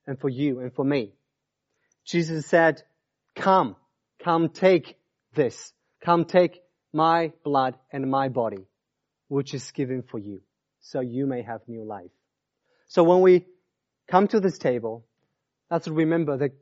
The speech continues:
the Lord has asked us to look into the past, remember, "Do this in remembrance of me," that to remember what Christ has done for you. And he has asked you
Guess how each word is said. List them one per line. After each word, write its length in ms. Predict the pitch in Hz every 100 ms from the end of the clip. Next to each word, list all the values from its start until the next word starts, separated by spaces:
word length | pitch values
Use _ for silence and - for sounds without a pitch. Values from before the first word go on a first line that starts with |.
| _
the 100 | 160
Lord 260 | 165 233 220
has 280 | 185 - _
asked 340 | 160 180 - 175
us 260 | 147 - -
to 220 | 160 147 135 _ _ _ _ _ _ _ _ _ _ _ _
look 220 | 180 220
into 280 | 208 185 202
the 100 | 165
past, 680 | - - 214 175 107 - -
remember, 600 | 143 156 151 160 165 107 -
"Do 160 | 180 180
this 240 | 180 -
in 140 | 165
remembrance 540 | 160 151 151 151 135 -
of 60 |
me," 220 | 123 104 - _ _ _ _ _ 135
that 360 | 151 147 - _ _ _ _ -
to 100 | 160
remember 540 | 156 165 180 175 147
what 340 | 135 143 165 165
Christ 360 | - 143 131
has 180 | 131 -
done 400 | - 123 120 120 _ _ _
for 120 | 135
you. 320 | 120 127 101 _ _ _ _ _ _ _ _ _ _ _ _ -
And 100 | 143
he 60 |
has 160 | 160 185
asked 360 | 180 220 -
you 80 | 160